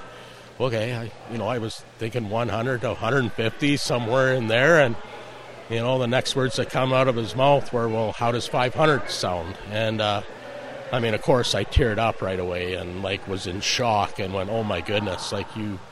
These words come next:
you just, you know, changed a lot of things about Prairie Baseball Academy in, you know, one afternoon." And, um, you know, the Nolan family has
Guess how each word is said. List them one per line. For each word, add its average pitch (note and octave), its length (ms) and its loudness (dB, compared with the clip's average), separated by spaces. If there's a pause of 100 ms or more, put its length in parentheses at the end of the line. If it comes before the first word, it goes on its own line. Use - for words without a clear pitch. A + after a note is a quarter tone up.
(340)
you A#2+ 140 -2
just, - 520 -4 (680)
you A#2 80 -2
know, G2+ 120 -2
changed A2+ 460 -2
a G2+ 40 -4
lot G2+ 240 0
of - 80 -4
things A2 340 -4
about F#2 240 -6
Prairie G2+ 240 -4
Baseball G2 480 -2
Academy F#2+ 580 -4
in, F#2 180 -6 (220)
you A2 100 -6
know, G2 100 -2
one G#2 260 0
afternoon." F#2+ 840 -2
And, F#2 220 -6 (720)
um, F2+ 460 -4 (180)
you A2 80 -4
know, G#2 140 2
the G#2+ 100 -2
Nolan A#2+ 380 2
family F#2 400 -2
has - 260 -6